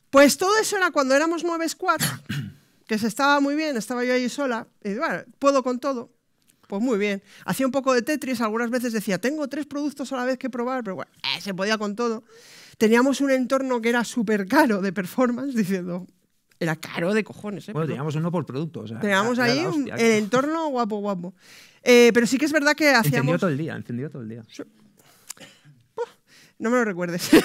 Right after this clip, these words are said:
Speaker 1: <laughs> El caso que lo que hacíamos era, en cada entrega, cada producto, íbamos sacando,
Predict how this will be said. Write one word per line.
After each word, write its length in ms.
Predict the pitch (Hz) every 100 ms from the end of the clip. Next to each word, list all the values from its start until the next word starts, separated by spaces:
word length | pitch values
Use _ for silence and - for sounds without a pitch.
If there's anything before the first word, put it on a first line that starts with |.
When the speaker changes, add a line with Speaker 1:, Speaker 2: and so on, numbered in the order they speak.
| 311 -
Speaker 1:
<laughs> 360 | - - - -
El 160 | 262
caso 320 | 254 320 311
que 220 | 226 226 208
lo 100 | 202
que 60 |
hacíamos 400 | 196 240 233 269
era, 340 | 262 285 285 220
en 100 | 208
cada 220 | 208 202
entrega, 640 | 190 220 254 262 262 262 254
cada 200 | 214 208
producto, 580 | 202 202 240 - 269 262
íbamos 300 | 220 214 214
sacando, 520 | 220 247 254 247 254